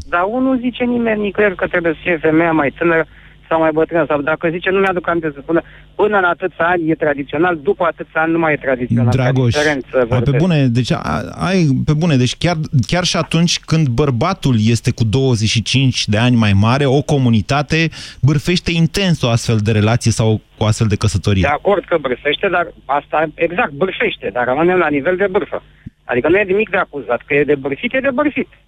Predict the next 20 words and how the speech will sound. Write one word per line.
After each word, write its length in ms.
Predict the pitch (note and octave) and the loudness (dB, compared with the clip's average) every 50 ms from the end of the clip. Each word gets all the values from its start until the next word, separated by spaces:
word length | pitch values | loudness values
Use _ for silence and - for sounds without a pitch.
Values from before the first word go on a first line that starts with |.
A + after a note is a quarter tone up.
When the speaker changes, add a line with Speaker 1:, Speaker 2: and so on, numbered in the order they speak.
| _ - - | _ -8 -8
Speaker 2:
Ok. 100 | G2+ - A2+ G#2+ A#2+ - - - - _ _ _ _ _ _ _ _ _ _ | -2 -2 0 -2 -2 -4 -8 -16 -20 _ _ _ _ _ _ _ _ _ _
Speaker 1:
De 120 | - D#3+ | -4 -2
acord. 280 | F3 F#3 - F3+ C3 A2 - | -2 0 0 -2 -4 -2 -2
A 100 | D3 E3+ F3+ | -2 -2 0
doua 200 | A3 A3+ G#3+ F3 D#3+ | 2 2 2 2 0
chestiune, 480 | - D#3 C3+ - D#3 D3 C#3 C3+ B2+ - | -2 -6 -8 -8 -8 -8 -6 -4 -6 -4
dacă, 320 | - D#3+ F#3+ F#3+ - G#3 G#3 G3 F3+ E3 D#3+ D3+ C#3+ C#3 C3+ C3 | -2 -2 -2 -2 0 0 2 2 4 2 2 2 2 2 0 0
um, 60 | B2+ B2 A#2+ A#2 - - - - - - - - D3 C#3 | -2 -4 -6 -8 -10 -14 -18 -20 -20 -20 -14 -6 -2 0
i-aș 180 | D#3+ D#3 D3 - - | 0 0 -2 -2 -6
fi 80 | E3 | -6
votat 360 | D3 D3+ D3 C3+ - E3+ F3+ D#3 | -2 -2 -2 0 0 -2 -2 0
sau 120 | - D#3+ D3+ | -2 -2 0
dacă 280 | C#3 E3+ E3 - E3 | 0 -2 -2 -2 0
l-ar 160 | D#3+ D#3 C#3+ C#3+ | 0 0 -2 -2
fi 60 | D3 | -2
votat, 320 | D3 D#3+ D#3+ - D3 B2+ B2 | -2 -2 -2 0 0 -2 -2
sunt 160 | - C#3+ C#3 - | -4 -8 -8 -2
sigur 200 | F#3 F#3+ G3 E3 | 0 2 2 2
că 80 | - | 2
ar 100 | E3 D3+ | 0 -2